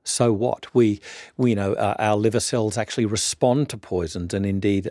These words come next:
um, sometimes that induces initiation of detoxification, and that's necessarily a good thing." For instance, my tequila intake. Um, <laughs> y-, y-, you know, so, so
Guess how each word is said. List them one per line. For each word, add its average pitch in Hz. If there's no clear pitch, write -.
um, 92
sometimes 98
that 101
induces 104
initiation 101
of 82
detoxification, 92
and 90
that's -
necessarily 90
a 90
good 202
thing." -
For -
instance, 95
my 87
tequila 107
intake. -
Um, 135
<laughs> 208
y-, 214
y-, 269
you 165
know, 139
so, 147
so 139